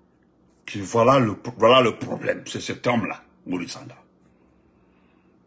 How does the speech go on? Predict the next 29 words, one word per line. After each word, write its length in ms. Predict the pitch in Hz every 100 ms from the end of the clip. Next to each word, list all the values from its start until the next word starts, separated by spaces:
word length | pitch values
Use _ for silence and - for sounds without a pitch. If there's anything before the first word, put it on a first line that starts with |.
| _ _ _ _ - -
Allez-y 640 | 135 151 135 113 135 131 - -
au, 160 | 101 98
au 80 | 104
Canada, 420 | - 95 85 - -
nous 80 | 98
n'avons 280 | 107 113 101
pas 180 | 135
d'ambassade. 460 | 110 92 87 - - - - _ _ _ - -
Venez 440 | 151 123 320 320 285
au 60 | 226
consulat 580 | - 240 233 240 226 175
à 20 |
New 100 | 175
York, 220 | 165 151
il 80 | 139
y 40 | 143
a 100 | 135 -
trente 320 | - 170 143
personnes. 360 | - 110 131 117 _ _ _ -
Tous 160 | 247
nos 180 | 202 165
consulats 480 | - 165 131 160 156
sont 180 | 139 127
pleins, 300 | - 165 147
nos 180 | 120 135
ambas-, 440 | 135 139 131 - 127
ambassades 440 | 139 139 147 135
sont 160 | 127 113
pleines. 540 | - - 311 339 285